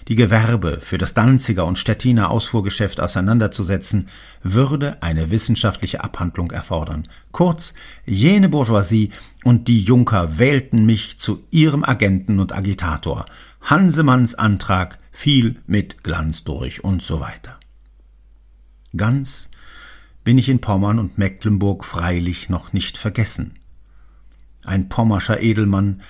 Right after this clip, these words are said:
hat mir in Hamburg und hier gleich nach meiner Ankunft klingende Beweise gegeben, ebenso ein mecklenburgischer Gutsbesitzer. Der Pommer hat mir beide Male unaufgefordert etwas geschickt. Er ist ein sehr reicher Mann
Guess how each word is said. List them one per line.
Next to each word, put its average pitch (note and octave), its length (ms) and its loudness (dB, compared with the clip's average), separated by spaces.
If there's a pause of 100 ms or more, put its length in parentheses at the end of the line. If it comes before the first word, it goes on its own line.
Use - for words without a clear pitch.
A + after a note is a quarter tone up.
(160)
hat G#2+ 140 -2
mir B2+ 100 6
in A#2 140 4
Hamburg A#2+ 460 4
und A#2+ 160 0
hier C3 260 2
gleich A2+ 340 0
nach G#2 160 0
meiner A2 240 2
Ankunft G#2+ 560 -2 (140)
klingende G#2 560 2
Beweise D#2+ 480 -2
gegeben, D#2+ 480 -2 (480)
ebenso A#2+ 560 4
ein F#2+ 380 2
mecklenburgischer G#2+ 880 2
Gutsbesitzer. F2+ 960 0 (420)
Der A2+ 120 -2
Pommer A2+ 640 0
hat - 220 -4
mir G#2 120 2
beide F#2 260 -2
Male F2+ 280 0
unaufgefordert G2+ 840 -2 (280)
etwas G#2 360 -2
geschickt. - 480 -2 (880)
Er F#2+ 160 -4
ist G2 160 -2
ein G2 160 0
sehr G2+ 460 -2
reicher F2 280 -2
Mann F#2 320 0